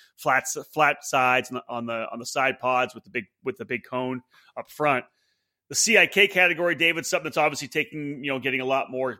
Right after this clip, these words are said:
speed. The Cup Carts North America program has the C I K category. Um, uh, how did it, how was the reception for, for C I K? Thirteen drivers and Briggs two oh six C I K.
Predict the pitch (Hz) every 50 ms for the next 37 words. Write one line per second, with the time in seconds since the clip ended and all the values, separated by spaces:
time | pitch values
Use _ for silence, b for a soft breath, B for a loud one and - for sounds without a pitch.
0 | _ - - - - - 151 147 147 143 143 139 123 113 123 120 117 110 - -
1 | 131 - - 139 127 120 - - 131 123 110 123 123 127 139 139 135 - 143 -
2 | - 139 135 135 120 135 135 131 127 120 123 131 131 113 - 120 - - - 135
3 | 127 - - 135 127 123 - 123 120 120 117 120 120 120 117 117 b b b b
4 | b b b b b 123 120 120 123 123 123 120 113 110 - _ _ _ _ _
5 | _ _ _ _ _ _ _ _ _ - - _ - 123 117 113 113 113 113 110
6 | - - - _ _ _ - - 139 - - 180 202 202 202 196 190 - - -
7 | 170 190 196 202 202 190 - 180 170 156 - - - 185 170 - - - 113 -
8 | _ _ _ _ - 143 - - - 151 - - - 151 143 127 117 - 127 117
9 | - - - 180 170 - - 165 160 151 135 151 147 151 156 147 151 135 139 131
10 | - - 156 156 127 - - - 151 139 - - 147 - - - 156 147 143 135
11 | 131 - 143 143 139